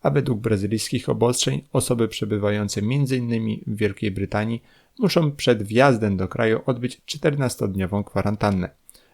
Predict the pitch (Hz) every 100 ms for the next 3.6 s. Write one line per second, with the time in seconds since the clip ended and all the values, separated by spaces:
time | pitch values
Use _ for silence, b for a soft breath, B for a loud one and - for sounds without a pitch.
0 | _ 156 165 147 147 139 123 107 - 98
1 | 107 87 180 - 151 - 151 - - 165
2 | 139 120 110 - 95 - 90 101 90 -
3 | 87 85 - 107 107 85